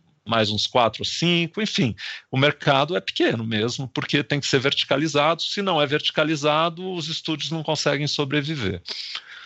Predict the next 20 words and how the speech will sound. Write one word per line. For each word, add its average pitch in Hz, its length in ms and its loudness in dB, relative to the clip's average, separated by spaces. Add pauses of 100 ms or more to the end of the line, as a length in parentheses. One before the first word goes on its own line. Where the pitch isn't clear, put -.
(140)
E, 208 140 -6
mas 196 220 4
assim, 175 260 2
pra 202 240 4
nós, 156 600 2
eu 151 180 0
acho 156 260 4
que - 80 -8
é 170 40 -2
uma 165 40 -2
situação 185 540 -4
nova 131 680 2 (200)
e 135 140 -2
que 160 320 2
é 160 80 6
promissora, 160 840 0
que - 140 -2
abre 120 580 2
perspectivas 127 760 -6
interessantes. 131 960 -2